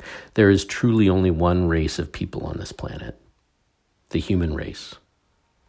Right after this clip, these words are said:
The more we learn to appreciate one another, what we bring to the table of our planet-wide family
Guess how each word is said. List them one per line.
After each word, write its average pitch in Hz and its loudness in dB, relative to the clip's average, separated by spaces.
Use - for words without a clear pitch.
The 98 2
more 113 10
we 113 6
learn 101 4
to 95 4
appreciate 90 0
one 78 -2
another, 76 -4
what 95 4
we 95 4
bring 98 6
to - -8
the 85 0
table 95 0
of 82 0
our 80 0
planet-wide 87 0
family 78 -2